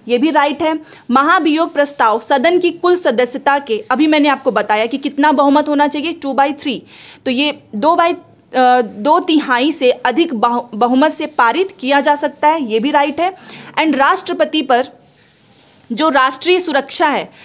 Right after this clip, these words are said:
सुरक्षा के उल्लंघन के लिए महाभियोग चलाया जा सकता है, तो ये गलत है। क्यों? क्योंकि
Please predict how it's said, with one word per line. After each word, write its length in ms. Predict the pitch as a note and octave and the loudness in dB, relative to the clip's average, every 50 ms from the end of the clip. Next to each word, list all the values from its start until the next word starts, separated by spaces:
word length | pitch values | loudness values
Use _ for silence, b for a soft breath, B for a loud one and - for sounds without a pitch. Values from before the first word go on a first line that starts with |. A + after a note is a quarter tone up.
| B B | B B
सुरक्षा 420 | - D4+ D4 C#4+ C#4+ - B3 A#3 | -4 -2 -2 0 0 0 -2 0
के 120 | A#3 F#4 D#4 | 0 -2 -4
उल्लंघन 680 | - - C#4+ C4+ C#4+ D4+ D4+ D#4 D4+ D4 F4 F#4 F#4 | 0 2 2 2 4 2 4 4 4 4 4 2 2
के 180 | D#4 D#4+ C#4 C4 | 0 0 0 0
लिए 160 | B3 B3+ B3+ | 2 2 0
महाभियोग 540 | A#3+ A#3+ B3+ B3 C4+ C4+ A3+ B3 C#4 C#4 C#4 | 2 0 0 0 0 0 0 0 -2 -2 -2
चलाया 320 | - C4 A#3 A#3 A#3+ C4+ | -2 0 2 2 2 2
जा 140 | C4+ C#4+ D4 | 2 0 0
सकता 320 | C#4 D4 C4+ C#4 _ D4+ | 0 -2 -6 -2 _ 0
है, 60 | D4 D4+ | 0 0
तो 100 | D4+ C4 | -2 -4
ये 200 | G#3 B3+ D4 D4+ | -4 -4 -4 -2
गलत 360 | A3+ A#3+ A#3 B3 C#4 D4+ D4 | 0 0 2 2 2 0 0
है। 180 | E4 F4+ G4 F#4+ B B B B B - | -4 -4 -6 -8 B B B B B -2
क्यों? 240 | - F4+ G4 G#4 G4+ | 0 2 2 0 0
क्योंकि 380 | G4 D4+ C#4+ C4+ D#4+ D4+ - | -2 -4 -4 -2 -4 -6 -8